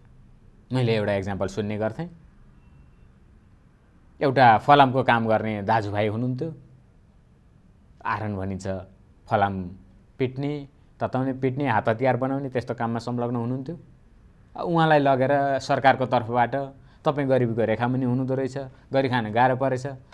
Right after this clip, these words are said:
तपाईँ यो बाख्रो पाल्नुहोस्" भनेर एउटा बाख्रा लगेर दिइयो।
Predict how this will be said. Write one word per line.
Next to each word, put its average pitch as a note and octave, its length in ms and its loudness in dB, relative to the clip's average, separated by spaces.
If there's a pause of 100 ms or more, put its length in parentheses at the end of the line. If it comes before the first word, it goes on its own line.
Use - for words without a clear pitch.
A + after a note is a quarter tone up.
तपाईँ C3 200 0
यो B2+ 80 4
बाख्रो A2+ 280 4
पाल्नुहोस्" A2 420 0
भनेर G2 160 -8
एउटा G2+ 200 0
बाख्रा G2 320 0
लगेर F#2 300 -4
दिइयो। F2+ 280 -10